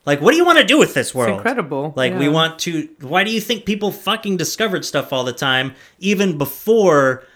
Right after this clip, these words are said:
Speaker 1: um,
Speaker 2: Instagram?
Speaker 1: we were as
Speaker 2: <laughs>
Speaker 1: capitalist as, as we are now?
Speaker 2: Totally.
Speaker 1: Um, you know, that people still explored, you know, and all of
Speaker 2: Can't
Speaker 1: that is
Speaker 2: help it.
Speaker 1: learning.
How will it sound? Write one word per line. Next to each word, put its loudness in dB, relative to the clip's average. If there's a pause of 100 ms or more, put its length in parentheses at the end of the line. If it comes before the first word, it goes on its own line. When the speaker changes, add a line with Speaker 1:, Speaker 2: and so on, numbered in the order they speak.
(140)
Speaker 1:
um, 0
Speaker 2:
Instagram? -4
Speaker 1:
we 2
were 2
as -2
Speaker 2:
<laughs> 0
Speaker 1:
capitalist 0
as, -4
as -4
we -4
are 0
now? -2 (300)
Speaker 2:
Totally. 0 (300)
Speaker 1:
Um, -8
you -4
know, -2
that -8
people -6
still -2
explored, 0 (400)
you -4
know, 0
and -4
all 2
of 0
Speaker 2:
Can't 2
Speaker 1:
that -2
is -2
Speaker 2:
help -2
it. 0
Speaker 1:
learning. 0